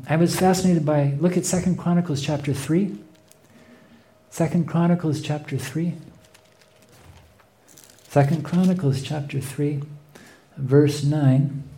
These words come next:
It says there, I'm in First Chronicles, I apologize. Here we are, verse nine. "The weight of the nails was fifty shekels of gold, and he overlaid the upper area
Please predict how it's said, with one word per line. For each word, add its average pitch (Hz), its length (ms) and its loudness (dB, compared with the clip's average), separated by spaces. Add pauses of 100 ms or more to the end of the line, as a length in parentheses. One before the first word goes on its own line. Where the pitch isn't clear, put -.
It 131 120 -2
says 185 380 2
there, 151 260 2 (2500)
I'm 127 140 0
in 117 80 0
First 135 320 -2
Chronicles, 120 480 -6
I 120 100 -6
apologize. 139 760 -8 (1700)
Here 160 180 -2
we 143 140 4
are, 147 160 6
verse 135 300 0
nine. 160 260 -2
"The 139 80 2
weight 165 240 6
of 196 80 6
the 170 80 0
nails 175 440 0
was 139 160 -4
fifty 202 420 -2
shekels 175 480 -4
of 156 120 -2
gold, 156 280 -2
and 147 80 -2
he 147 100 -4
overlaid 156 480 0
the 139 140 -4
upper 156 240 -4
area 143 540 2